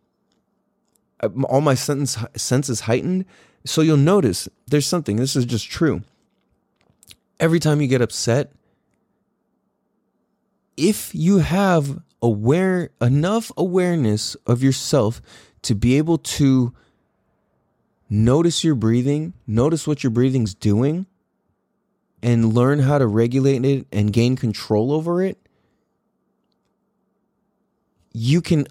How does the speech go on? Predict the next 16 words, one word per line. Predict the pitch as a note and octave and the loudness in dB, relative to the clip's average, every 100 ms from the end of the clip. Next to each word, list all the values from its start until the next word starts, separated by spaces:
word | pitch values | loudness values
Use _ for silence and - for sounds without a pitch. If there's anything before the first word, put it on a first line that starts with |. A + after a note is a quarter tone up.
| - | -2
undo | D3 F3+ D#3 A2+ G#2+ D#3+ F3 B2 G#2+ G#2+ _ _ _ - | 0 2 0 -2 0 2 2 0 -2 -8 _ _ _ -2
all | C#3 D3 D3 | 2 4 2
the | C3+ - C3+ | 0 -4 -4
anger | D3+ C#3+ A2 G#2 G2+ - | -4 -2 0 -2 -4 -6
and | A2 | -6
frustration. | - A#2 - B2 B2 - G#2 | -2 -2 0 0 0 -2 -4
It | G2 | -4
just | C3+ | -4
starts | - C3+ - | -2 -4 0
undoing | C#3 A2+ B2+ C#3+ G#2+ | 2 4 2 2 0
itself | F2+ - F#2+ B1+ - | -2 -4 -4 -6 -8
if | A2 | -6
you | B2 | -4
correct | A2+ - A2 C#3+ C#3 - | -4 -4 0 0 0 -4
your | G#2 | -4
breathing. | G#2 C3 A2+ F2+ - | 0 0 -2 -4 -10